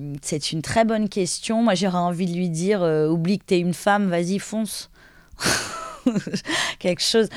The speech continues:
Moi, je pense qu'il faut pas qu'on joue le jeu, euh, des barrières.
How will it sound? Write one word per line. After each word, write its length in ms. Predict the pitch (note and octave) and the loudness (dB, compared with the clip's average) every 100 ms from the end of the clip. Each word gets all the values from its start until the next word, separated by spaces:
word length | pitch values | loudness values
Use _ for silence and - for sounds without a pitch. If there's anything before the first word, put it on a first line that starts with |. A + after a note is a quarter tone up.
| - - | -8 0
Moi, 80 | |
je 100 | A#3+ | 0
pense 220 | - C4+ - | 2 0 0
qu'il 100 | A#3 | 2
faut 160 | G#3 | 2
pas 220 | - A3 | 2 0
qu'on 220 | A3 F#3+ F#3 | 0 -4 -2
joue 220 | F#3 G3 | -2 0
le 140 | F3 | 0
jeu, 340 | D#3+ F3+ F#3 - - - - - - D#3+ | 0 0 0 -2 -18 -20 -20 -20 -8 -4
euh, 480 | D#3 C#3+ C#3+ F2+ - - - - - - - _ - _ - | -4 -4 -6 -6 -8 -10 -12 -16 -20 -20 -20 _ -20 _ -8
des 220 | D#3+ F#3 | 0 2
barrières. 720 | F3 D#3 F3 E3+ D3+ - - | 2 0 0 -2 -4 -10 -20